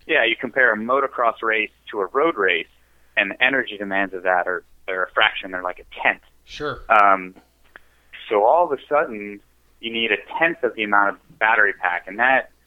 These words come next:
Speaker 1: sort of minimized the deficit that batteries had versus a tank of gasoline, and allowed you to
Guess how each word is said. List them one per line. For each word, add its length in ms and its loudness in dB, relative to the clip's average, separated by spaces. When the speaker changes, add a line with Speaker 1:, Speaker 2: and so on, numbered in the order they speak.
Speaker 1:
sort 160 0
of 80 -2
minimized 680 2
the 60 -6
deficit 800 -2
that 120 -8
batteries 540 0
had 360 -4
versus 340 -6
a 60 -6
tank 200 -2
of 100 -6
gasoline, 640 -4
and 100 -4
allowed 280 2
you 60 -6
to 100 -4